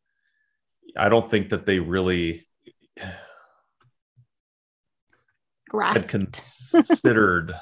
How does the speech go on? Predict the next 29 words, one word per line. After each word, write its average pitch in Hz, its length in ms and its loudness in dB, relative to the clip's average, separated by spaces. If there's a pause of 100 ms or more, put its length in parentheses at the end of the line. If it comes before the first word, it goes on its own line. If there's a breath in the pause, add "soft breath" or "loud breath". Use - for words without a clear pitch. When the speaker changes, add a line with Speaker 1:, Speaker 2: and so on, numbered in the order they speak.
(140 loud breath)
Speaker 2:
<laughs> - 180 -20
Speaker 1:
what 95 220 2
Speaker 2:
Yeah. 95 60 -4
Speaker 1:
that 85 180 0
meant. 85 340 -4 (200)
Speaker 2:
Okay. 202 320 -12 (160)
Speaker 1:
Whereas 101 520 2 (200)
for 90 120 -6
me, 131 240 0
I 95 100 2
was 90 200 0
like, 90 260 -4 (520 loud breath)
"If - 120 -20
they - 100 0
send 147 200 -4
us 85 120 -4
home, 92 280 -2
it's 85 120 -10
gonna 107 140 -6
be 78 380 -8 (100)
kind 98 160 -8
of 80 80 -6
a 76 40 -6
long-term 80 580 -6
thing," - 380 -12
you 73 80 -10
know? 78 240 -6
Speaker 2:
Mm. - 200 -8
Speaker 1:
Like, 87 300 -8